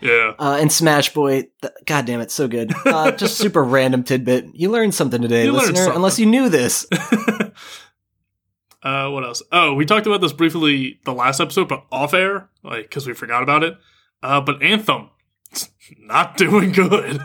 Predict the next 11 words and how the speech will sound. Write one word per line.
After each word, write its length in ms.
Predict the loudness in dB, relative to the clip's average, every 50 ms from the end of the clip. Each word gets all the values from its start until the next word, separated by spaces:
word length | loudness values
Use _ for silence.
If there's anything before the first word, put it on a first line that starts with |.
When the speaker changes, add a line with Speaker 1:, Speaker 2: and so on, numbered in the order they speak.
| -12 _ -18 -16 -16 -14 -16 -16 -10 -6
Speaker 1:
Uh, 280 | -4 -2 0 0 0 0
Speaker 2:
Oh, 100 | 0 0
that's 240 | 0 -2 -2 -2
right. 300 | -2 -2 0 0 -2 -4 -6 _ _ _
Speaker 1:
Yeah, 580 | -2 0 2 2 4 2 0 0 -2 -6 -8 -10
so 460 | -12 -8 -4 0 0 2 2 0 0 -2
apparently 500 | -4 -4 -2 -2 -2 -2 -2 -2 -4 -4
for, 420 | -4 -2 -2 -2 -2 -2 -4 -8 -6
like, 200 | -4 -2 -2 -2 0
uh, 200 | 0 0 -2 -2 -4 _ _ -4
um, 440 | 0 0 0 0 0 -4 -10 -14